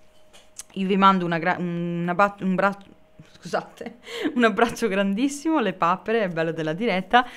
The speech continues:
e vi auguro una buona serata. Mettete un like, iscrivetevi al canale e attivate la campanellina, così vi arrivano tutte le notifiche.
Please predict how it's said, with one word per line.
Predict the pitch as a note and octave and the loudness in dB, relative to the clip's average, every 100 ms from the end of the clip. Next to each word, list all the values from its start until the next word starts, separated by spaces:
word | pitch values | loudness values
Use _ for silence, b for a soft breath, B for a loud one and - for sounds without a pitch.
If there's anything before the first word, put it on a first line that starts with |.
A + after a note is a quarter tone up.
| B B - | B B -4
e | G3 | 4
vi | G3+ | 6
auguro | F#3 G3 | 6 4
una | G3 E3+ | 0 2
buona | E3 E3 | 0 0
serata. | - G3 E3 - D#3 - | 0 4 4 2 -2 -2
Mettete | E3+ G3+ F#3+ | -4 -2 -2
un | F#3 | 2
like, | F#3+ A3+ D4+ D#4 | 4 4 2 -2
iscrivetevi | D4 G3+ F3+ F3+ D#3 | -4 -4 -4 -4 -6
al | D3+ | -6
canale | F3 A3+ D#3 C#3+ D#3 | -6 -4 -2 -4 -6
e | F3 | -8
attivate | E3 D3+ D3+ - - | -10 -12 -12 -10 -10
la | D3 - - | -10 -10 -10
campanellina, | D#3 D3+ D#3 F3+ E3+ C#3+ D3+ | -8 -6 -6 -6 -6 -8 -10
così | D3+ E3 | -10 -6
vi | F3 | -4
arrivano | D#3 D3 D#3 B B B - | -4 -6 -8 B B B -16
tutte | E3 - E3+ | -14 -6 -6
le | - D#3 | -2 -4
notifiche. | D#3 - - - D#3 D3 - | -6 -8 -14 -14 -14 -12 -12